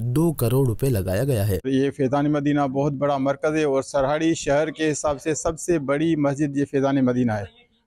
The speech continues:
Speaker 2: तो ये अल्हम्दुलिल्लाह ये बहुत बड़ा फैजान मदीना मरकज़ बनने वाला है,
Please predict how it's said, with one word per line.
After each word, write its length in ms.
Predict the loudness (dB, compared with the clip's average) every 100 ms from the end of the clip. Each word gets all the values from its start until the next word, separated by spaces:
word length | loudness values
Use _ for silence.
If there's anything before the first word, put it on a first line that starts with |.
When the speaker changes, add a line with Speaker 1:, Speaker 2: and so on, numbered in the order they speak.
| _ _
Speaker 2:
तो 260 | -2 2 2
ये 100 | 2
अल्हम्दुलिल्लाह 560 | 0 -2 -2 0 2 0
ये 120 | 0
बहुत 240 | 0 0
बड़ा 340 | 0 0 0 0
फैजान 340 | 0 0 2
मदीना 360 | 2 2 2 2
मरकज़ 320 | 2 0 -2
बनने 260 | 0 0 2
वाला 220 | 0 2
है, 120 | 0